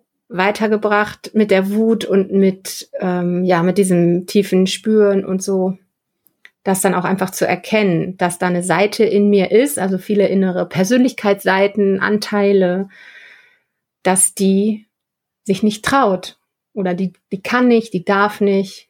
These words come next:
die Wut gegenüber anderen Erwachsenen ausdrücken, aber die Wut ist ja da. Ja, und sich das bewusst zu machen, hilft natürlich auch, weil, äh, möchte ich natürlich nicht, dass meine Kinder immer nur alles abkriegen, ne? Natürlich ist das auch eine Grenzsetzung, eine Wut, ne? Und natürlich darf ich auch gegenüber meinen Kindern meine Grenzen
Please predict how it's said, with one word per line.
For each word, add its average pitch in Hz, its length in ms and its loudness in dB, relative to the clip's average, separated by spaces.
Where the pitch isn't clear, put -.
die 185 120 0
Wut 208 260 0
gegenüber 185 520 2
anderen 185 280 2
Erwachsenen 233 460 0
ausdrücken, 226 680 0
aber 196 200 2
die 190 140 2
Wut 214 140 -2
ist 185 160 -2
ja 180 100 0
da. 208 520 0
Ja, 170 120 0
und 190 140 -4
sich 190 120 2
das 196 160 0
bewusst 220 320 0
zu 214 60 0
machen, 196 200 2
hilft 208 200 2
natürlich 185 400 -2
auch, 208 320 0
weil, 180 380 0
äh, 175 360 -4
möchte 180 280 -2
ich 180 60 -2
natürlich 170 320 -8
nicht, - 140 -4
dass 170 140 -8
meine 180 200 -2
Kinder 202 300 2
immer 180 180 -2
nur 180 320 -4
alles 196 280 0
abkriegen, 196 640 -2
ne? 208 200 0
Natürlich 202 420 2
ist - 140 -4
das 190 140 0
auch 190 160 2
eine 185 160 4
Grenzsetzung, 269 920 2
eine 240 200 2
Wut, 285 320 2
ne? 233 320 2
Und 208 260 2
natürlich 196 340 0
darf 185 160 0
ich - 100 -8
auch 190 100 -6
gegenüber 180 400 -2
meinen 180 240 -2
Kindern 185 320 0
meine 185 220 0
Grenzen 240 560 0